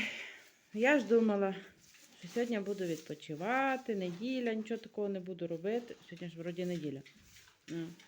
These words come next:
Зайшла в сарай і офігела. Так побачила свою Пепу.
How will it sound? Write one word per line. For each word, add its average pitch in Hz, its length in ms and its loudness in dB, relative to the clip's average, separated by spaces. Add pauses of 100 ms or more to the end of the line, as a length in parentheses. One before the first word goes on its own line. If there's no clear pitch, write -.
(840)
Зайшла 220 440 4
в 269 80 4
сарай 254 380 6
і 233 100 12
офігела. 175 580 0 (1040)
Так 160 180 -12
побачила 180 500 -4
свою 175 280 -6
Пепу. 170 360 -4